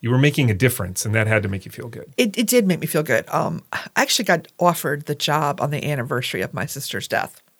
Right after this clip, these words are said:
Speaker 1: Hmm.
Speaker 2: So that was like this sort of lightning bolt, like, okay, is, uh, is God, the universe, whatever you think, is talking directly to me right now? Um,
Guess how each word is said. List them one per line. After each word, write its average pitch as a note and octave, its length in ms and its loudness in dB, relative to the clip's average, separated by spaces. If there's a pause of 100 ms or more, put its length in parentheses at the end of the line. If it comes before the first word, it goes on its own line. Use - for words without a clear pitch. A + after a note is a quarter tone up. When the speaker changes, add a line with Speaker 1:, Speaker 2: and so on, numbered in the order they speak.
(160)
Speaker 1:
Hmm. A2 80 -8 (520)
Speaker 2:
So - 200 0
that D#3 200 4
was D#3 260 -2
like - 240 -2
this C#3+ 180 -2
sort E3+ 200 0
of D#3 160 -6
lightning D#3+ 380 -2
bolt, D3+ 360 -2
like, E3 260 -2
okay, G#3 320 -2
is, F#3 300 -6
uh, E3+ 260 -4
is F#3 340 -8 (500)
God, A3+ 380 -4
the F3 100 -6
universe, G#3 540 -8
whatever F3+ 240 -6
you G3+ 120 -6
think, F#3+ 320 -6
is F3+ 160 -8
talking F#3 380 -4
directly - 540 -10
to - 120 -6
me C4+ 140 -8
right C4 240 -2
now? C4 460 0 (720)
Um, D3+ 320 -4